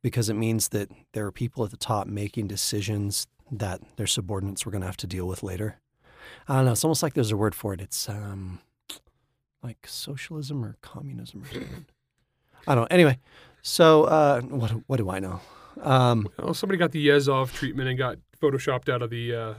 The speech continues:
Speaker 2: out of the, out of the picture with Stalin. So
Speaker 1: That's
Speaker 2: it's
Speaker 1: how
Speaker 2: all
Speaker 1: it
Speaker 2: good now.
Speaker 1: feels. So, you know, got out of it. Um, and, and they were like, "Hey, no, like, they don't know. They had no idea. And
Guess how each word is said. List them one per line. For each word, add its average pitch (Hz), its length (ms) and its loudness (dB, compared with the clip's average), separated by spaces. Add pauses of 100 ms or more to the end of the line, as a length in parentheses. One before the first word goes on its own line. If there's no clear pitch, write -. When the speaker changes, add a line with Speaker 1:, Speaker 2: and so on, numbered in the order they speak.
(100)
Speaker 2:
out 131 80 -10
of 117 60 -6
the, 117 200 -8
out 120 80 -8
of 120 40 -8
the 110 60 -12
picture 123 240 -6
with 117 100 -6
Stalin. 110 440 -6
So - 140 -8
Speaker 1:
That's 117 100 -2
Speaker 2:
it's 127 60 -4
Speaker 1:
how 127 80 2
Speaker 2:
all 135 40 0
Speaker 1:
it 123 80 -4
Speaker 2:
good 120 140 -2
now. 110 60 -2
Speaker 1:
feels. 107 280 -10 (440)
So, 131 600 4 (600)
you 165 120 0
know, 123 180 0 (100)
got 151 180 4
out 117 160 6
of 107 120 -2
it. 110 200 0 (400)
Um, 107 420 0 (1500)
and, 110 260 0
and 110 140 -4
they 113 60 0
were 113 80 2
like, 98 180 0
"Hey, 120 160 -2
no, 110 220 0
like, 85 220 -8 (420)
they 113 180 0
don't 143 200 4
know. 107 340 -2 (140)
They 117 80 2
had 135 120 4
no 113 240 2
idea. 95 500 -2 (1400)
And 98 440 -2